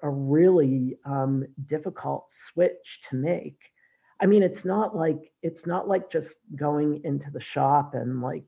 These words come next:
um, like, making a vase or making cups, you know, you've got so much more invested in it. And maybe that's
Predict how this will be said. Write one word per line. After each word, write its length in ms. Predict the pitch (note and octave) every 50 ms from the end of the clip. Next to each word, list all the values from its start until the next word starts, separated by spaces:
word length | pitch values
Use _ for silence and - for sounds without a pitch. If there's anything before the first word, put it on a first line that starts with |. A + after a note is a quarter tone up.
| _ _ _ _ _ -
um, 420 | C#3+ B2+ B2+ C3+ C#3 B2+ C3 C3+ - _ _ _ _ _ _ _ _ _ _ _ _ _ _ _ _ - C#3
like, 200 | C#3 C3+ C#3 -
making 600 | C#3+ C#3+ C#3 C3 - C#3+ C3+ C3+ C3 C3+ C3+ - -
a 80 | D3
vase 720 | C3 B2+ C3+ C3+ C#3 B2+ B2 C3 C3+ C#3 C#3 C#3 - -
or 400 | C#3+ C#3 C#3+ C#3 C3+ C#3 C#3 C#3 -
making 800 | C#3+ C#3 C#3 C3+ C3 - - C3+ C3+ C3+ C3 C3 C3 B2+ B2+ C#3+ - _
cups, 360 | - - - - - - - _ _ _ _ - _ _ - - - - -
you 160 | E3+ C#3+ C#3+
know, 340 | C#3 C3+ C3+ C3 C3+ C#3 C3+
you've 260 | C3 C#3+ D3+ D3 C#3+
got 180 | - D3 D3+ - _ _ _
so 140 | - D#3+ D#3
much 240 | D3 D3 D3 - - -
more 380 | C#3+ C#3+ C#3+ C#3 C#3 C3+ - -
invested 920 | D#3+ C3+ C3 B2+ A#2 C3 B2+ C3 - - - _ - - D#3 D3 C#3 - -
in 160 | D3 C3 B2+
it. 160 | B2+ B2+ - -
And 160 | C#3+ C#3+ C#3+
maybe 220 | C#3+ D3 D3+ D#3
that's 320 | D3 D3 C#3+ C#3+ C#3+ -